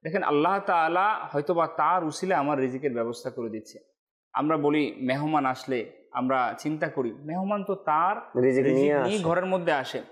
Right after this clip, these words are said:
Speaker 1: এমনও মেহমান আছে জাকির ভাই, তাদেরকে আমরা অবহেলা করি।
Speaker 2: হুম।
Speaker 1: কিছু মেহমান আছে তাদেরকে আমরা বেশি ইজ্জত দেই, সম্মান দেই, হ্যাঁ,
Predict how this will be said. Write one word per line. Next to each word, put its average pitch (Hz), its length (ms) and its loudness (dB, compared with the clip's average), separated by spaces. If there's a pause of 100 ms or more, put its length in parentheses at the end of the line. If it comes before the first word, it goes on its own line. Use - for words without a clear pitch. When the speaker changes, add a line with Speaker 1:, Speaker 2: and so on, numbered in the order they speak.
(280)
Speaker 1:
এমনও 190 280 0
মেহমান 185 420 2
আছে 156 200 -2
জাকির 139 240 0
ভাই, 131 160 4
তাদেরকে 151 380 -2
আমরা 139 180 2
অবহেলা 120 360 0
করি। 117 240 -8 (140)
Speaker 2:
হুম। 117 160 2
Speaker 1:
কিছু - 480 -8
মেহমান 175 360 0
আছে 165 180 -4
তাদেরকে 151 440 0
আমরা 156 140 4
বেশি 143 280 0
ইজ্জত 135 280 0
দেই, 139 460 -2 (120)
সম্মান 143 440 2
দেই, 156 160 2 (400)
হ্যাঁ, 277 120 0